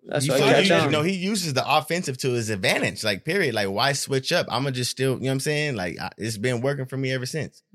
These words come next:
Speaker 2: I think
Speaker 1: Mm.
Speaker 2: it's crazy 'cause I feel like you're learning on the job as, as, as you, I think you've said already, is seeing that those times are, all right, you're learning that round and then you see you come out the next round and then whoop, whoop, whoop type
Speaker 1: Yeah.
Speaker 2: shit, you know what I mean? It's dope.
Speaker 1: Yeah, if you don't adjust to the fighter,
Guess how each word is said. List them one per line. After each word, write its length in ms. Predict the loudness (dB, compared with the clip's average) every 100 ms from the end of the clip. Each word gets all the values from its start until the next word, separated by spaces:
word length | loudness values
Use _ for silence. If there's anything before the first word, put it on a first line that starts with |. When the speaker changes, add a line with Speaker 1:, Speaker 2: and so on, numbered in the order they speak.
| -8
Speaker 2:
I 40 |
think 180 | -4 -2
Speaker 1:
Mm. 40 | -2
Speaker 2:
it's 80 |
crazy 320 | 0 0 0 -2
'cause 380 | -4 -4 -6 -6
I 120 | -6
feel 180 | -4 -4
like 160 | -2
you're 80 | -2
learning 260 | -2 -2 -2
on 100 | -4
the 80 | -2
job 300 | 0 0 -2
as, 180 | -6
as, 180 | -6 -8 -8 -8
as 200 | -8 -6
you, 200 | -8 -8
I 60 | -6
think 200 | -6 -6
you've 160 | -2
said 280 | 2 2 2
already, 540 | -2 2 2 2 0 -2
is 180 | -6 -8 0
seeing 540 | 2 2 0 -2 0
that 260 | -2 -2 -2
those 200 | -4 -2
times 380 | 0 0 0
are, 100 | -2 -2
all 80 |
right, 140 | 0 -2
you're 160 | -2
learning 360 | -2 -2 0 0
that 120 | -2 -2
round 420 | -2 0 0 -2
and 60 | -4
then 120 | -4
you 120 | -4
see 140 | -2 -4
you 100 | -2
come 280 | -2 0
out 160 | 0 -2
the 80 | -2
next 280 | -2 -2 -2
round 260 | -2 -2
and 100 | -4
then 180 | -6 -6
whoop, 120 | -4 -4
whoop, 140 | -4
whoop 300 | 0 0 0
type 120 | -2 0
Speaker 1:
Yeah. 140 | 2
Speaker 2:
shit, 120 | 0 -2
you 100 | -4
know 80 | -6
what 60 |
I 20 |
mean? 280 | -6 -4 -4
It's 100 | -6
dope. 340 | -4 -4 -4 -10 -4
Speaker 1:
Yeah, 180 | 0 2
if 220 | 2 2
you 80 | 4
don't 200 | 4 4
adjust 400 | 4 4 4 2
to 60 |
the 140 | 2 2
fighter, 540 | 4 6 6 4 2